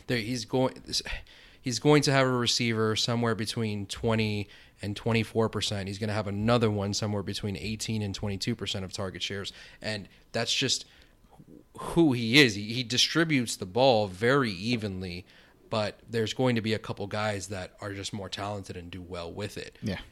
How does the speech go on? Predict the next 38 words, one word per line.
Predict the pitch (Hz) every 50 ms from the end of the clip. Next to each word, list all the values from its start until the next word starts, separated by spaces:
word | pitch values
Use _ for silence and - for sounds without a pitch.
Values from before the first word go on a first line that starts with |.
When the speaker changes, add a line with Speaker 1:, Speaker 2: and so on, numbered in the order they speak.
| - -
Speaker 1:
And | 98 98 98 92 90 - - _ _ - _ _ _ - _
hopefully, | - - - 233 - - - 127 120 117 113 107 - - - -
i-, | 95 - - - 71 - -
i-, | 107 - - - - - -
if | 127 120 151
everything | 180 196 214 180 160 131
stays | - - 139 127 113 104
the | 101
same, | - - 180 165 120 107 95 - -
Willie | - 127 180 220 170 -
Snead's | - 139 156 147 117 104
gonna | 110 104 98
be | 104
the | 101 95
beneficiary | 107 101 87 85 - 131 135 - - - - - - -
of | -
that. | - - - - - - - - -
Speaker 2:
Yeah. | 135 - - - - _ _ _ _ _ _ _ _ _ _ _ _ _ - - - - - - - - 113 107 101 98 98
Uh, | 101
yeah, | - 95 113 104 98 - - -
I | - 104
think | 107 113 107
so. | - 98 90 95 - - - -
Um, | 98 98 95 95 - -
I, | 107 107
I | 110 113 135
wanna | 143 156 147
do | - - 101
some | - 98 92
digging | - 92 92 92 90
on | 90 92
Willie | 92 87 87 90
Snead. | - - - 92 92 92 92
I | 92 92
know | 92 90 90
it's | 90 - -
early | 95 90 90 90 87
in, | 85 82 -